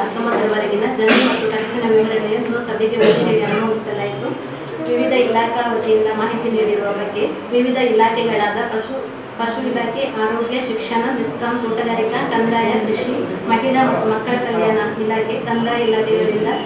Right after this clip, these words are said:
ಬಂದಿರುವಂತಹ ಅಧಿಕಾರಿಗಳು ಭಾಗವಹಿಸಿ ಸರ್ಕಾರದಿಂದ ಸಿಗುವ ವಿವಿಧ ಸವಲತ್ತುಗಳ ಬಗ್ಗೆ ವಿವರವಾದ ಮಾಹಿತಿಯನ್ನು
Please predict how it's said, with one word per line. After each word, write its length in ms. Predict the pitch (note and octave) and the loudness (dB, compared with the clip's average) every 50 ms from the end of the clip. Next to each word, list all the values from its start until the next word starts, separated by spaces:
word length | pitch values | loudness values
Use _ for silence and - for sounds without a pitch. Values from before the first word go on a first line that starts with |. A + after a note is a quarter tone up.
| - - - - G#3+ | -6 -8 -6 -2 0
ಬಂದಿರುವಂತಹ 640 | A3 A#3 A#3 A#3+ A#3 A3 A3 A3 G#3+ - G#3+ G#3+ G#3+ G#3 | 0 2 2 2 2 2 2 2 0 0 0 -2 -2 -2
ಅಧಿಕಾರಿಗಳು 560 | G#3 A#3 - A#3+ B3 A3+ A3 A3 G#3+ G#3+ G#3+ G#3+ G#3 | -2 -2 -2 -2 0 0 2 2 2 2 2 2 2
ಭಾಗವಹಿಸಿ 500 | G#3 G#3+ A3 A3 A3 - - - - - - - - - - - | 0 0 2 2 2 2 0 0 -2 -2 -2 -4 -6 -6 -4 -2
ಸರ್ಕಾರದಿಂದ 640 | B3 A#3 A3+ A#3 C4 B3+ B3+ B3 A#3+ A3+ A3+ A3 A3 A3 - - | -2 0 0 2 2 2 4 4 4 2 2 2 2 2 2 0
ಸಿಗುವ 240 | A3+ A3 A3+ A3 G#3+ G#3 G#3 - A#3 A3+ A3+ | 0 0 0 2 2 2 0 0 -2 -2 -2
ವಿವಿಧ 220 | A#3 A#3+ B3+ B3 B3 B3 B3 | 0 0 0 0 0 0 2
ಸವಲತ್ತುಗಳ 520 | A3+ A3 A3+ A#3+ A#3+ A#3 A#3 A#3 A3+ A3 G#3+ G#3 - | 2 2 2 2 0 0 0 2 4 4 4 4 4
ಬಗ್ಗೆ 280 | G#3+ G#3 F3+ - G#3+ B3+ C#4+ - - - G#3+ - - F#3+ F3+ F3+ F3 - A3 | 4 2 2 2 2 2 2 2 0 0 -2 -2 -2 -4 -4 -4 -4 -2 -2
ವಿವರವಾದ 460 | A#3 A#3 B3+ B3 B3 A#3+ A#3 A#3 A#3 A3 G#3+ G#3+ | 0 2 2 4 4 4 4 2 2 2 2 2
ಮಾಹಿತಿಯನ್ನು 480 | A3+ A#3 B3 B3 - A#3 A3 A3 G#3+ | 0 0 0 0 0 0 0 2 2